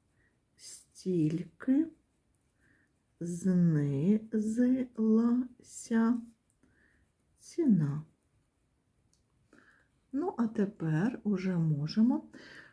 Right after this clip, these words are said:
знайти, на скільки відсотків зменшилась початкова ціна. Для цього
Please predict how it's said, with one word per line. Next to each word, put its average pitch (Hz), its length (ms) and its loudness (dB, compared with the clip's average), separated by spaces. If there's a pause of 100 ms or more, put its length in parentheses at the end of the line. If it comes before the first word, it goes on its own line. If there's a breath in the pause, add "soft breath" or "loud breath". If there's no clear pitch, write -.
(120 loud breath)
знайти, 175 800 4
на 190 200 6
скільки 269 640 -2
відсотків 160 840 -2
зменшилась 170 680 0
початкова 202 720 -4
ціна. 147 540 -6 (1800 loud breath)
Для 202 280 2
цього 170 760 0